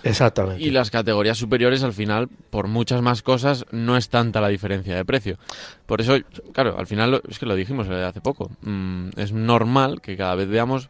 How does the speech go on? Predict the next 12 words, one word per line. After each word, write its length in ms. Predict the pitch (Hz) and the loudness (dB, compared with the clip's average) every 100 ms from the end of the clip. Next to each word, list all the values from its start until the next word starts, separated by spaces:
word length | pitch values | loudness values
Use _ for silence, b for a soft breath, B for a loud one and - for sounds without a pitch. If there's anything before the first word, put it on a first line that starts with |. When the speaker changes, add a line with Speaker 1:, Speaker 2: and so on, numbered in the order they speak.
| - | -6
Speaker 2:
eh, 380 | 107 95 95 92 | -2 0 0 -2
coches 320 | 107 - 104 | -4 -6 -4
pe-, 160 | 113 - | -4 -4
menos 380 | 107 120 113 | 0 0 0
coches 260 | 117 107 107 | -2 -4 -6
pequeños 400 | 107 95 92 90 | -6 -4 -4 -4
por, 420 | 98 92 90 92 | -4 -2 -2 -6
por, 180 | - 92 92 | -8 -8 -6
por 100 | 104 | -4
nuestras 220 | 98 156 156 | 2 6 8
Speaker 1:
Claro. 200 | 104 85 - - | 6 2 -10 -6
Speaker 2:
vías. 420 | 131 120 101 | -4 -4 -10